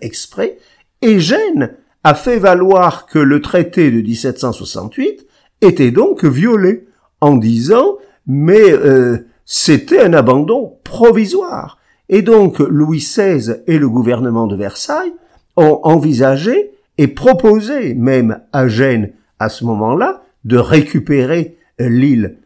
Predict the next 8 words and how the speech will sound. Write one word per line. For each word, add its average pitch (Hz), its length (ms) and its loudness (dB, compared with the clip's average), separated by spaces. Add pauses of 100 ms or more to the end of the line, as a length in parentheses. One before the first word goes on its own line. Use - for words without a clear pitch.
(140)
Mais 139 360 0
il 127 140 0
est 123 180 -2
évident 113 540 -2 (280)
que, 160 400 4
euh, 123 100 -2
les 113 180 -2
députés, 123 800 -4